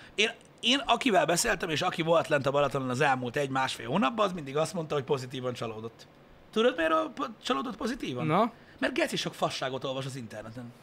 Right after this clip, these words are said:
Speaker 2: Hát gondolom, gondolom.
Speaker 1: Azért. És az emberek elhiszik. És azok írják meg, akik nem voltak ott lángos tenni, azoknak, akik szintén nem.
Speaker 2: <laughs>
Speaker 1: És azok szidják a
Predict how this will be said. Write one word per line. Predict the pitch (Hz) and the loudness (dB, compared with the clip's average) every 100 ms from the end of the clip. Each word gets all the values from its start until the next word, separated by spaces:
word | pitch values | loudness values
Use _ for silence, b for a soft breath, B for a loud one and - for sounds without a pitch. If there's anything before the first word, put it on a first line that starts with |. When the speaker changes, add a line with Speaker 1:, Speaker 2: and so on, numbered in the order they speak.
| - - B B | -20 -20 B B
Speaker 2:
Hát | 247 214 | -2 0
gondolom, | 147 139 139 147 147 156 | 0 0 -2 -2 -2 -6
gondolom. | - 160 147 131 147 139 | -4 0 0 -2 -4 -10
Speaker 1:
Azért. | - - | -14 -8
És | |
az | 214 | -4
emberek | 277 247 - | -2 0 2
elhiszik. | 202 139 123 - - - - - - - - - - - - - | 0 0 -6 -12 -16 -20 -20 -20 -20 -20 -20 -20 -20 -20 -20 -6
És | 170 156 - | -4 -4 0
azok | 208 285 285 269 | 2 4 2 0
írják | 226 202 180 | 0 2 0
meg, | 180 175 180 | 0 -2 -2
akik | 170 165 170 | -4 -4 -2
nem | 165 | 0
voltak | 180 214 233 233 | 2 0 -2 -6
ott | 247 | -2
lángos | 247 262 262 | -2 0 -2
tenni, | - 294 320 277 - - - - - - - - - | -4 -8 -8 -10 -14 -20 -20 -20 -20 -20 -20 -20 0
azoknak, | 175 190 247 233 269 | 2 4 2 0 -2
akik | 240 208 | -4 -4
szintén | - 254 165 135 | 0 0 0 -4
nem. | 123 120 | -8 -10
Speaker 2:
<laughs> | 147 - - 214 - - - - - - - - | -10 -8 -2 0 0 -2 -16 -16 -20 -20 -20 -10
Speaker 1:
És | 156 143 | -6 -2
azok | 180 202 269 | 2 2 2
szidják | - 294 | -4 -4
a | 277 | -4